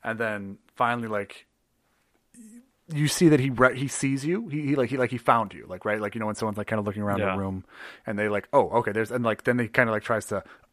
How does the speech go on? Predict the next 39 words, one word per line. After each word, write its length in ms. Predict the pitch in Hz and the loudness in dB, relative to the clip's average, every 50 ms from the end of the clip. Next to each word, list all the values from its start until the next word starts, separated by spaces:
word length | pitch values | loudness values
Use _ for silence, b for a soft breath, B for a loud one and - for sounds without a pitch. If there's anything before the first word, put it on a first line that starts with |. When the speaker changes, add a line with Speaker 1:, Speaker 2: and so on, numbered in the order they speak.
| - | 2
Speaker 1:
awkwardly 400 | 135 117 120 120 139 123 113 113 | 4 4 6 6 4 2 2 0
glance 280 | 110 120 113 110 107 - | 0 0 0 0 0 -2
away, 340 | 113 98 98 98 117 135 - - - | -2 -2 0 -2 -4 -4 -6 -8 -6
like, 340 | 110 104 101 - - - - | -6 -6 -6 -6 -10 -8 -6
like 180 | 107 98 - | -6 -6 -4
he 80 | - 113 | -6 -6
wasn't 320 | 92 92 92 98 120 110 - | -4 -4 -2 -2 -4 -4 -4
staring 420 | - - 104 107 110 113 117 117 | -4 -2 0 0 0 0 0 0
at 80 | 123 117 | 0 0
you 120 | 117 123 123 | 0 0 2
and 80 | 113 | 2
Speaker 2:
Yeah. 60 | 104 101 | 2 0
Speaker 1:
trying 140 | 110 104 | 0 -2
to 60 | 101 104 | -4 -6
look 160 | 110 107 - | -6 -8 -8
and 100 | 110 - | -10 -10
find 200 | - 104 107 104 | -10 -8 -8 -8
you. 260 | 107 107 110 117 123 B B B B B B B B B B B B B B B B _ - | -6 -6 -6 -8 -8 B B B B B B B B B B B B B B B B _ -4
And 140 | 135 131 | -2 2
then 140 | 139 147 156 | 2 2 2
in 100 | 156 151 | 0 -2
a 40 | 139 | -2
very 420 | 123 160 180 196 202 202 196 196 180 | -2 0 0 0 0 -2 -2 -4 -4
just 480 | - - 165 - - - - - - - _ _ _ _ _ _ _ _ _ _ _ _ _ _ _ _ _ _ _ _ _ - | -4 -4 -4 -4 -6 -10 -18 -20 -20 -20 _ _ _ _ _ _ _ _ _ _ _ _ _ _ _ _ _ _ _ _ _ -12
trying 440 | - - - 208 214 254 285 277 - | -8 -2 2 2 4 6 4 4 4
to 80 | 135 113 | 2 0
be 120 | 113 107 | -2 -4
sneaky 380 | - - 139 120 110 101 110 104 | -4 -4 -4 -4 -2 -4 -4 -4
kind 220 | - 107 104 98 | -2 -2 -2 -4
of 100 | 92 101 | -4 -2
way, 180 | 101 98 98 101 | -2 -2 0 -2
he 100 | 143 175 | -2 0
starts 240 | - 262 226 - - | 0 0 0 0 0
cleaning 360 | - - 233 226 220 220 214 | 0 0 2 2 2 2 2
the 80 | 214 208 | 0 2
tables 420 | - 208 202 190 180 185 170 170 | 2 2 2 4 2 0 0 0
around 340 | 175 165 165 160 160 160 147 | 0 0 2 2 0 0 0
that 120 | 151 139 135 | 0 0 2
area 360 | 139 143 127 113 - - - | 2 0 -2 -2 -6 -10 -12